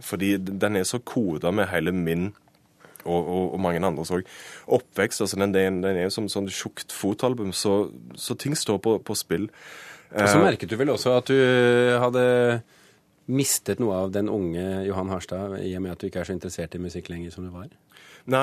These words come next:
Speaker 1: det, det ble helt feil å si. Eh, altså, jeg, jeg er minst like opptatt av musikk nå som den gang. Jeg mener bare det at med alderen så, så mister man dessverre litt, eh, altså de fleste, eh,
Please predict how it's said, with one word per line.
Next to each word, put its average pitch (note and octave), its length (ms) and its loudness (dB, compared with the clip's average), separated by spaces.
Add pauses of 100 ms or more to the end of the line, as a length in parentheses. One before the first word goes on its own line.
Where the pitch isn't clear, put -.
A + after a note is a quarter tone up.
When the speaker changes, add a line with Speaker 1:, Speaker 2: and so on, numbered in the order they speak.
Speaker 1:
det, C3 160 2
det C#3 160 4
ble C#3 80 4
helt A#2 160 -2
feil F#2+ 160 2
å F2 80 0
si. D2 120 -2
Eh, G#2 760 2
altså, G#2+ 320 -4
jeg, G#2 300 2 (260)
jeg G2 220 -2
er F#2+ 60 -8 (280)
minst B2 320 -2
like A#2 160 -2
opptatt F#2 400 -2
av F2 80 0
musikk F2+ 360 -6
nå F2+ 100 0 (100)
som F2+ 280 -4
den G2 200 -2
gang. A#2 120 0
Jeg G2+ 120 2
mener F2 240 0
bare F2+ 220 0
det F2+ 80 0
at F2 180 -6
med F#2+ 160 0
alderen G#2 440 -2
så, G2+ 340 -2 (500)
så - 160 -2
mister G2+ 560 -2
man A#2 320 0
dessverre A2 480 0
litt, - 480 -6
eh, G2+ 80 0
altså F2+ 240 -4
de F#2 80 -4
fleste, G2 460 -2 (100)
eh, G2+ 220 -4